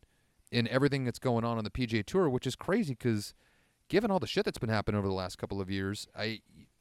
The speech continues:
I think it would have been fair to expect things to be a little choppy, maybe, you know, more so watching for the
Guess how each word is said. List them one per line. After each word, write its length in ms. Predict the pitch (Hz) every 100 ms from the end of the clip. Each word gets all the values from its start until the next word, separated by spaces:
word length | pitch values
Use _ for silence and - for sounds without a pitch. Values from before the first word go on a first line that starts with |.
| _ _ _ _ -
I 80 |
think 240 | 123 185 170
it 100 | 156
would 120 | 156
have 100 | 143
been 140 | 139
fair 560 | 120 - 139 139 143 147 -
to 380 | - - 131 117
expect 500 | - - 131 123 -
things 320 | 135 135 131
to 100 | 139
be 140 | 120
a 80 | 120
little 180 | 113 92
choppy, 600 | - 151 156 202 202 208 - _ _
maybe, 320 | - 123 135 131
you 300 | 131 127 123
know, 180 | 107 110 -
more 240 | 120 131 131
so 220 | - 127
watching 460 | 113 120 - 127
for 520 | 117 - 123 117 113 107
the 480 | 101 107 101 98